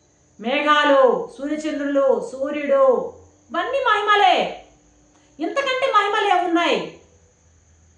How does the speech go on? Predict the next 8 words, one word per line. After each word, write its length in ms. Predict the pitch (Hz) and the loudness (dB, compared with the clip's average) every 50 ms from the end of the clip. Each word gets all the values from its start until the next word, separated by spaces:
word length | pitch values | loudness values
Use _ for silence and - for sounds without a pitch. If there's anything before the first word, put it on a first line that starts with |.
| _ _ _ _ _ _ _ _ _ _ _ _ _ 311 339 349 - _ _ _ _ _ _ _ _ _ _ _ _ _ _ _ _ _ _ _ _ _ _ _ _ _ _ _ _ - | _ _ _ _ _ _ _ _ _ _ _ _ _ -18 -18 -18 -20 _ _ _ _ _ _ _ _ _ _ _ _ _ _ _ _ _ _ _ _ _ _ _ _ _ _ _ _ -12
ఇట్లా 340 | 285 359 - - 427 415 381 | -10 -10 -6 -2 0 0 2
మహిమలను, 840 | - 302 320 339 370 427 453 466 466 453 453 453 453 440 440 440 392 | 2 0 -2 -2 -2 0 2 2 2 2 0 -2 -2 -4 -4 -4 -6
సిద్ధులను 420 | 370 - 392 403 403 403 403 392 370 | -6 -6 -6 -6 -6 -6 -6 -6 -8
చూపేవారు 400 | 359 370 370 349 349 349 339 294 | -4 0 2 2 4 2 2 0
నిజంగా 300 | 285 285 339 359 370 359 | -2 -2 -2 -2 0 2
ఆత్మజ్ఞులు 680 | 294 285 339 330 330 370 349 294 285 302 320 302 302 | 2 2 2 0 -2 -2 -2 -2 0 0 0 0 0
కానే 320 | 302 269 262 277 294 311 302 | -2 -2 -2 -2 -2 -4 -4
కారు. 760 | 302 285 262 262 254 262 254 240 220 185 - - - - | -2 -2 -2 -2 0 0 0 0 0 -2 -4 -8 -12 -16